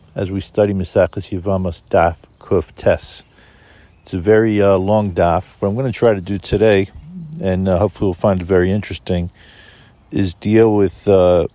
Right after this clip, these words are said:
two issues. The first is gonna be based on something from the Chashukei Chemed,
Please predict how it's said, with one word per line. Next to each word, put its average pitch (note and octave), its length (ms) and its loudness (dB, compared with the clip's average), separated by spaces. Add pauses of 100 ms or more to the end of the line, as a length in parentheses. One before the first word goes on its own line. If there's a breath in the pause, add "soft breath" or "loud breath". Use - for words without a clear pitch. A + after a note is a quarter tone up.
(240)
two B2+ 300 0
issues. F2+ 600 0 (880 loud breath)
The - 100 -4
first A#2+ 400 0
is F#2+ 140 -8
gonna G2+ 160 0
be F#2+ 120 0
based G2 360 0
on F#2 80 0
something G2 240 -2
from F#2+ 160 -6
the E2+ 60 -2
Chashukei F2+ 580 -2
Chemed, E2+ 480 -2